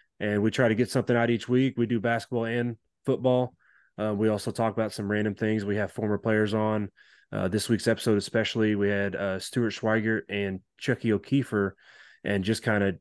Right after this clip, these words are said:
just talked about random things in Purdue and not, not anything to do even with this week's game against Nebraska. So, yeah, anywhere you find podcasts, you can find us.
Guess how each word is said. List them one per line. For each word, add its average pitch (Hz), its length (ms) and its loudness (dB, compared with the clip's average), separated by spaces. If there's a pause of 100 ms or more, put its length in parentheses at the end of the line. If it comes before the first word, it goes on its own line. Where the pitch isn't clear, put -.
(140)
just - 180 -6
talked 101 280 -4
about 101 340 0 (520)
random 113 380 2
things 117 340 0
in 110 120 0
Purdue 123 380 2
and 107 160 -2
not, 113 220 -6
not 110 240 -2
anything 110 340 0
to 107 40 2
do 110 160 0
even 107 220 0
with 104 140 -4
this 107 200 -6
week's 107 160 -6
game 107 200 -4
against 104 220 -6
Nebraska. 107 500 -4 (500)
So, 90 220 -2
yeah, 98 240 2 (220)
anywhere 120 260 4
you 120 80 4
find 123 220 2
podcasts, 120 520 0
you 104 80 -6
can 98 60 -12
find 95 240 -4
us. - 180 -14